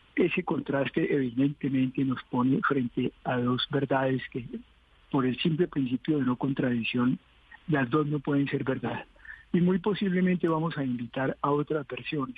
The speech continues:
para poder, eh, tener mayor lucidez sobre lo acontecido, siempre advirtiendo que nosotros no estamos detrás de la verdad jurídica y siempre advirtiendo que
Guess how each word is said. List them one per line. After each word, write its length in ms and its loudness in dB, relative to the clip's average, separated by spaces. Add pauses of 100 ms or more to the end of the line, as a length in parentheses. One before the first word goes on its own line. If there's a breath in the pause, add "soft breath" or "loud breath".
para 220 -6
poder, 420 -4 (480 loud breath)
eh, 160 0
tener 320 0
mayor 300 2
lucidez 500 0
sobre 240 0
lo 100 0
acontecido, 680 -2 (380 loud breath)
siempre 480 2
advirtiendo 800 0
que 120 -2
nosotros 380 -2
no 100 0
estamos 360 0
detrás 340 -2
de 80 0
la 80 0
verdad 280 -2
jurídica 640 0 (300 loud breath)
y 100 2
siempre 340 0
advirtiendo 560 -2
que 160 -2